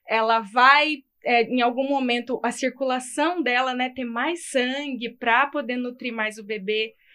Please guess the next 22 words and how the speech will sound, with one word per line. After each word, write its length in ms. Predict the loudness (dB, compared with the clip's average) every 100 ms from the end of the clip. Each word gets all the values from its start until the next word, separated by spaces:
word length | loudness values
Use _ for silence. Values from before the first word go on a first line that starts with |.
| _
E 220 | -4 -2 -2
isso 260 | -2 -6 0
pode 680 | 4 4 2 -4 -8 -4 -2
acarretar, 640 | -2 -2 -4 -2 -2 -2
por 120 | -6
exemplo, 600 | -6 -8 -10 -10 -10 -10
em 140 | -10 -8
retenção 580 | -8 -8 -10 -10 -12 -8
de 120 | -6
líquido, 680 | -4 -2 -2 -4 -12 -14 -8
né, 180 | -8 -8
os 120 | -10
inchaços. 880 | -14 -10 -2 0 0 -6 -14 -18 -18 _ _ _ _
Então, 160 | 0 2
essas 280 | 4 2 0
alterações 640 | 2 2 2 0 -4 -2
são, 260 | -2 -4 -6 -4
é, 600 | 0 0 0 -2 0 -2 -2
é, 40 |
naturais. 840 | -2 0 2 6 6 4 0 -8 _ _ _ _ -4
O 140 | -4 -4
que 300 | -2 2